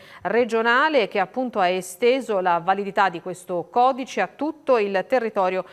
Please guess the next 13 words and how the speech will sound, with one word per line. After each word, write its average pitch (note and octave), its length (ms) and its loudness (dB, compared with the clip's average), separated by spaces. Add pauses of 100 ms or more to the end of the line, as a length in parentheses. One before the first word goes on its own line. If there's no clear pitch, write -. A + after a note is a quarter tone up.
(240)
della A#3 500 4
regione A#3 640 0
toscana. F3 720 0
Sono F#3 320 -6
possibili G3+ 580 -6
nelle F3 220 -8
prossime G3 480 -6
ore B3 220 0
appunto A3 420 -8
forti G#3+ 560 -4
temporali C4 640 2
ma A3 120 0
anche F#3 300 -4